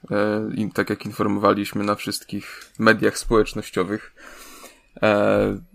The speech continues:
więc można powiedzieć właściwie, że jest to pierwszy odcinek pełnoprawny Trójkastu. Ale jednocześnie jedenasty odcinek Trójkastu w sumie.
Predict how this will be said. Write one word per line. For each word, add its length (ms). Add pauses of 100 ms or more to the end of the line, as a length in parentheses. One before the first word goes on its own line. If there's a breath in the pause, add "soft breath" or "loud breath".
(100)
więc 340
można 160
powiedzieć 360
właściwie, 360
że 80
jest 120
to 60
pierwszy 320
odcinek 480 (680)
pełnoprawny 680
Trójkastu. 600 (1040)
Ale 200
jednocześnie 540
jedenasty 600
odcinek 600 (260)
Trójkastu 680
w 100
sumie. 360